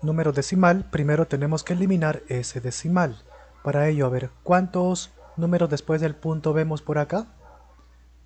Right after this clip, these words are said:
Tres números. Así que vamos a trasladar el decimal tres unidades.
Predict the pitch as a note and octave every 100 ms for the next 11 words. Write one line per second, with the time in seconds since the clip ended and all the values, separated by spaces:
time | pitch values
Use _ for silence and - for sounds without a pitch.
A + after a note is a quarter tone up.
0 | - E3 E3 - D3+ A2+ A2 G#2 - _
1 | - - A#2 - - D#3 E3+ D3 D3+ D3+
2 | D3+ D3+ D3+ D3+ D3 D3 - D#3 D3+ D3+
3 | D#3+ D3+ D3 - D3+ C#3+ C3 C3+ C3 A#2+
4 | A2+ - -